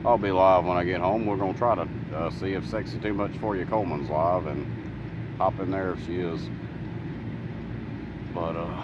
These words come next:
I'm not sure. I may do some racing tonight, guys. I haven't done it in a while. Might get on some Gran Turismo. That's what I'm thinking about.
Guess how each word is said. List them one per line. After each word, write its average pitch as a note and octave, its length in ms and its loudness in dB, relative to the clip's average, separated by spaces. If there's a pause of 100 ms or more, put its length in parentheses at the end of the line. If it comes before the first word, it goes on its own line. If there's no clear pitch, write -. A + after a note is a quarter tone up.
(460)
I'm A#2+ 100 -4
not A#2+ 160 0 (200)
sure. A2 320 2
I G2+ 40 4
may C3 160 0
do G#2+ 140 2
some F2 220 -2
racing E2+ 320 0
tonight, D2+ 320 0
guys. D#2+ 320 0
I D#2 40 0
haven't D2+ 200 -4
done D2 180 -2
it B1+ 60 -6
in C2 80 -6
a - 20 -4
while. D2 220 0 (100)
Might F2 180 -2
get E2 100 -2
on D#2+ 140 0
some D2 180 -6
Gran D#2+ 260 -2
Turismo. D2 680 -4 (180)
That's - 140 -8
what - 80 -6
I'm D2 180 -4
thinking C#2 280 -6
about. C#2+ 260 -4